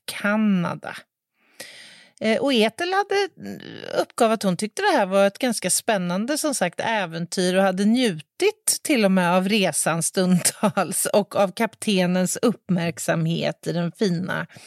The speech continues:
eh, salongen. Men, men en reflektion som jag fick när jag läste det,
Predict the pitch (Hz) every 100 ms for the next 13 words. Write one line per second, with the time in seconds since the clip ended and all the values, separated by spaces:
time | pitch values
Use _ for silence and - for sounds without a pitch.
0 | - - - - 180 175 - 175 202 180
1 | 160 - 123 123 - - - - - 269
2 | 277 302 294 302 294 _ 233 262 269 262
3 | 254 - 277 247 240 226 214 220 508 523
4 | - 170 - 175 175 180 151 - - 165
5 | 170 349 - 175